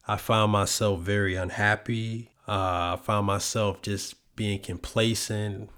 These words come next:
I realized that I wasn't dreaming. The things that used to bring me joy or excitement weren't bringing me the joy and excitement that I wanted and needed. And I just simply just started to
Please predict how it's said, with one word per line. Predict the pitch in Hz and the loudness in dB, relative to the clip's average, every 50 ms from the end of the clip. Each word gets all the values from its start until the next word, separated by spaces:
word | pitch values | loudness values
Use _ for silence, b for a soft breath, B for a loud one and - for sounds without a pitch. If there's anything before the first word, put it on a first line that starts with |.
| - - | -10 -6
I | - 98 | -4 -2
realized | 98 104 107 107 110 107 107 104 98 92 | 0 2 2 4 6 6 6 4 4 2
that | 98 95 | 2 2
I | 95 95 | 2 2
wasn't | 95 98 95 90 90 85 85 | 2 0 0 -2 -2 -4 -6
dreaming. | 80 - 101 107 110 113 110 107 107 104 101 101 101 98 98 98 - _ _ _ _ _ _ _ _ _ _ _ | -4 -2 0 2 2 2 2 2 0 0 0 -2 -2 -4 -6 -8 -10 _ _ _ _ _ _ _ _ _ _ _
The | - - | -12 -6
things | - - 110 113 113 113 110 101 98 | -2 0 2 2 2 2 2 0 0
that | 104 95 | 0 0
used | 90 101 113 104 - - | 2 2 0 0 0 -4
to | 104 | -2
bring | 95 110 107 107 107 107 | 2 2 4 4 4 4
me | 104 101 | 2 2
joy | 92 98 107 107 107 107 107 104 104 101 | 2 2 2 4 4 4 4 4 2 2
or | 101 101 95 | 2 2 0
excitement | 92 - - - 117 110 104 101 104 101 98 98 90 87 | 0 0 0 4 4 6 6 4 2 2 0 -2 0 2
weren't | 98 95 98 98 90 87 - _ _ _ | 2 2 2 0 -2 -4 -10 _ _ _
bringing | - 107 107 113 113 113 113 | -2 2 4 4 4 4 4
me | 113 110 110 | 4 2 2
the | 101 107 | 2 0
joy | 101 95 101 110 110 110 | 0 2 2 2 2 2
and | 107 104 | 2 0
excitement | 101 95 - - 120 113 113 101 101 101 101 98 | 0 -2 0 2 2 2 2 2 0 0 0 2
that | 101 98 | 2 2
I | 98 92 | 2 2
wanted | 90 92 98 104 107 107 110 107 101 95 | 2 4 4 4 6 6 4 2 0 0
and | 92 95 | -2 0
needed. | 98 101 104 110 110 107 110 113 107 107 - b b b b b b b b b | 0 0 0 0 0 -2 -4 -4 -6 -10 -16 b b b b b b b b b
And | - 107 107 | -2 2 4
I | 110 120 123 | 4 4 4
just | 123 123 - - | 4 2 2 4
simply | - 139 127 123 - 120 117 | 4 4 2 4 2 0 0
just | 113 110 - - | 0 0 -2 0
started | - 123 117 117 113 110 104 | 0 2 2 2 2 0 -2
to | - - - 113 107 104 101 92 | -4 -4 -2 0 0 0 -2 -4